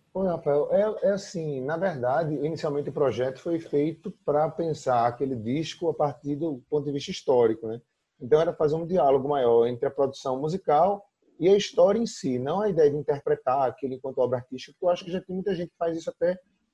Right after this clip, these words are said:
muito melhor do que eu, e sim dar um olhar de historiador pra aquela obra e situar no tempo e no espaço, né? Você recordar, ah, quer dizer, e nesse ano aconteceu isso. Depois disso, eu tava soltando dois vídeos inicialmente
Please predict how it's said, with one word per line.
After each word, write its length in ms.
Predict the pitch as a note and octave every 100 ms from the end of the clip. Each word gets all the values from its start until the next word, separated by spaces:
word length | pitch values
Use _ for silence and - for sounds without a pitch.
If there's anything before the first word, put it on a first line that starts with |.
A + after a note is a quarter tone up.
| _
muito 180 | E3 D#3+
melhor 220 | F3+ F3+
do 80 | E3+
que 120 | -
eu, 260 | G3+ D#3 D3
e 60 | D#3
sim 440 | - F3+ G3+ A3+ - _ -
dar 160 | C#3
um 60 | G3
olhar 320 | G#3 F3 D#3
de 80 | D3+
historiador 560 | D#3 D#3 D3+ C#3+ C3+ D#3
pra 100 | F3
aquela 300 | - F3+ E3
obra 240 | C#3 D3
e 40 | D#3+
situar 360 | E3 - D#3
no 100 | D#3 D3+
tempo 260 | D#3+ D#3+
e 40 | F3+
no 60 |
espaço, 600 | G3 - D3 C3+ C3 - B2
né? 80 |
Você 220 | B2 - C#3+
recordar, 480 | C#3+ - C#3 A#2+
ah, 400 | B2 D3 D#3+ E3 -
quer 80 | D3+
dizer, 260 | B2+ C3 B2 _ _ -
e 100 | C#3
nesse 320 | D3+ D#3+ D3+
ano 160 | D#3
aconteceu 640 | D#3 - D3 D3 - C#3+ B2
isso. 480 | D3+ D3+ - B2 - _
Depois 520 | B2+ E3 - A3 A#3
disso, 400 | D#3 D#3+ G3 -
eu 40 | D#3
tava 160 | D#3
soltando 320 | D3+ D#3 C#3+ C3+
dois 220 | D#3 B2+
vídeos 240 | C3 A#2+
inicialmente 800 | C3 C3 D3 C3+ B2 C#3+ D3+ E3+